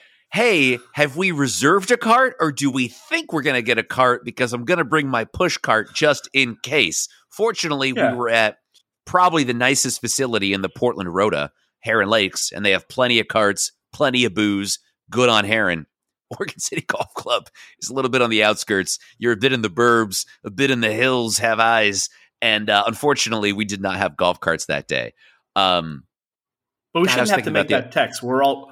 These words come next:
Speaker 2: we're all checking
Speaker 1: No.
Speaker 2: into each other, like, "Remember your push cart? Remember your push cart?" 'Cause, like,
Speaker 1: Just
Speaker 2: what,
Speaker 1: do,
Speaker 2: I,
Speaker 1: <laughs> just
Speaker 2: I didn't,
Speaker 1: please.
Speaker 2: and I ca-, I had to carry to Oregon City in ninety-eight degree heat. I was dying.
Speaker 1: Well, you carried, and Shane and I opt for the club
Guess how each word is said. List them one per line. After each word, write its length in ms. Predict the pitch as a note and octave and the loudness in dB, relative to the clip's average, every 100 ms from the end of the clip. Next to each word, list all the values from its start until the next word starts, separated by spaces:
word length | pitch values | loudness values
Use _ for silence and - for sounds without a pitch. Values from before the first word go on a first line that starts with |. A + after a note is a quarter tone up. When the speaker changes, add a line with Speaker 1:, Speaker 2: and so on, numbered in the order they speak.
| - | 0
Speaker 2:
we're 100 | C#3 | 2
all 140 | B2+ | 2
checking 300 | - D3 D3 | 2 0 2
Speaker 1:
No. 160 | - A4 | 0 2
Speaker 2:
into 80 | - | 0
each 80 | - | -2
other, 100 | A2+ | -6
like, 200 | G#2+ G2 - - - | -6 -10 -14 -16 -2
"Remember 380 | C#3+ D#3+ F3+ G#3+ | 2 2 2 0
your 100 | C4+ | 0
push 240 | C4 D#4+ | 0 -2
cart? 220 | - G#3 | 2 0
Remember 240 | C#3+ D#3+ A3 | 0 -4 -4
your 100 | A3 | -4
push 200 | C4 - | -4 -4
cart?" 340 | F3 G3+ - - - - | -2 -2 -6 -20 -12 -8
'Cause, 140 | G3 | 0
like, 100 | G#3+ | 0
Speaker 1:
Just 80 | A#3+ | 0
Speaker 2:
what, 80 | - | -2
Speaker 1:
do, 80 | F#4+ - - | -4 -4 -8
Speaker 2:
I, 240 | - - - - - | -6 -8 -8 -12 -20
Speaker 1:
<laughs> 200 | - - | -18 -6
just 160 | G3+ | 0
Speaker 2:
I 100 | B3+ | 2
didn't, 320 | A#3 C#4+ C4+ B3+ | 2 2 2 0
Speaker 1:
please. 340 | C4 - - A3 | -6 -14 -4 2
Speaker 2:
and 80 | A3 | 4
I 80 | A#3 | 4
ca-, 160 | B3 | 2
I 40 | - | 0
had 80 | G#3+ | 0
to 60 | |
carry 340 | G3+ - D#4+ B3+ | 0 0 2 2
to 60 | |
Oregon 180 | F#3 F3 | 2 0
City 220 | F#3 G#3+ G3+ | -4 -2 0
in 80 | |
ninety-eight 380 | E3+ F#3+ G3 G3 | 2 2 2 -2
degree 240 | F#3+ F#3+ F#3+ | 0 0 0
heat. 220 | A#3+ F#3+ | 0 2
I 60 | C#3+ | 2
was 200 | B2+ A2+ | 0 -4
dying. 600 | A2 A2 A2 F2 D#2+ D#2 _ _ _ _ | -4 0 0 -2 -10 -20 _ _ _ _
Speaker 1:
Well, 100 | F3+ | -4
you 180 | F3 F4 | -2 -2
carried, 480 | - A#3+ D#4 C4 F3 | 0 -2 0 0 -2
and 180 | D3+ D#3+ | -2 -2
Shane 280 | - G#3 A3+ | 0 0 0
and 100 | F3 | 0
I 160 | F3+ | 0
opt 320 | - D3 - | 2 0 -2
for 240 | - C3 A#2+ | -4 -2 0
the 460 | A#2 G#2+ F#2 E2+ - _ _ _ _ | 0 -2 -2 -4 -8 _ _ _ _
club 460 | - G2+ E3+ F#3 | -8 0 4 4